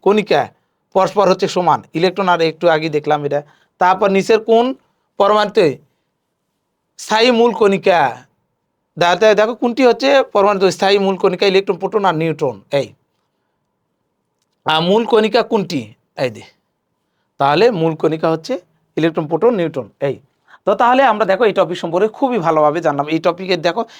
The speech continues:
একটু টপিক পড়েছি আমরা, একটু টপিকের উপর দেখো আমরা দেখো সামান্যটুকু টপিক পড়েছি আমরা। দেখো কি পড়লাম, এ দেখো এখান থেকে এই যে পরমাণু, এটা আমরা এইটুকু পড়লাম, এই স্থায়ী মূল কণিকা, অস্থায়ী মূল কণিকা, এখান থেকে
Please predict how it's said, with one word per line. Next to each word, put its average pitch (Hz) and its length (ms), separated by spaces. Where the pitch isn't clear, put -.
একটু - 260
টপিক 196 300
পড়েছি 156 240
আমরা, 165 140
একটু 240 240
টপিকের 190 400
উপর 240 160
দেখো 170 160
আমরা 160 240
দেখো 151 120
সামান্যটুকু 208 640
টপিক 113 300
পড়েছি 92 260
আমরা। 78 180
দেখো 143 200
কি 190 80
পড়লাম, 220 260
এ - 100
দেখো 160 180
এখান 202 340
থেকে 208 180
এই 185 120
যে 180 60
পরমাণু, 180 400
এটা 165 180
আমরা 165 200
এইটুকু 185 300
পড়লাম, 233 240
এই 165 120
স্থায়ী 175 260
মূল 170 180
কণিকা, 196 300
অস্থায়ী 196 260
মূল 190 160
কণিকা, 226 260
এখান 254 260
থেকে - 180